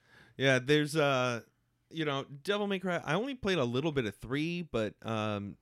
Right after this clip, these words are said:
you know, Dante's a super cool character, and I, I've got a lot of, surprisingly enough, nostalgia for reading about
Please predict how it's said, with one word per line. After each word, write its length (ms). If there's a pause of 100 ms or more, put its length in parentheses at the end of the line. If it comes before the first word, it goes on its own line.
(120)
you 100
know, 100
Dante's 640
a 100
super 400
cool 300
character, 760 (540)
and 480 (320)
I, 320
I've 180
got 260
a 80
lot 320
of, 360 (1500)
surprisingly 760
enough, 240
nostalgia 480
for 200
reading 520
about 400